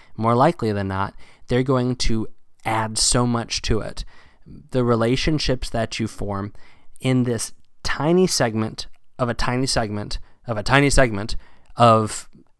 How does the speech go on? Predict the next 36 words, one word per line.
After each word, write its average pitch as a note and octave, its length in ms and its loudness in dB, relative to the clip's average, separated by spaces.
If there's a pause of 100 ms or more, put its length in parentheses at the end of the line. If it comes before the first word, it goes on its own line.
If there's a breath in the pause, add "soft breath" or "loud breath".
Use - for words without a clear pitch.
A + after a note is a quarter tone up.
(120)
our A#2+ 180 2
economy A2+ 680 2
and A2 180 -6
of A2 380 -6
our G#2 500 -4
outdoor A#2+ 460 0
pursuits, G#2 540 -6
because, A2 240 -4
I G#2+ 40 -2
mean, G2+ 280 -6
fly C3 240 4
fishing B2 360 2
is G#2+ 100 -6
a G#2+ 40 -10
small B2 260 2
part A2+ 160 4
of G2+ 80 -6
fishing, B2 320 0
which A2 160 -6
is G2+ 60 -8
a G#2 40 -6
small A2+ 280 -2
part A2+ 200 4
of G2+ 100 -4
outdoor A2+ 500 0
stuff, A#2+ 300 0
which A2+ 140 -8
is G#2+ 80 -8
a - 40 -4
small A#2 240 0
part A2+ 180 4
of G#2+ 100 -6
sporting D3 360 0
goods, A2 260 -2 (540 loud breath)
which A#2+ 180 -2
is A2 240 0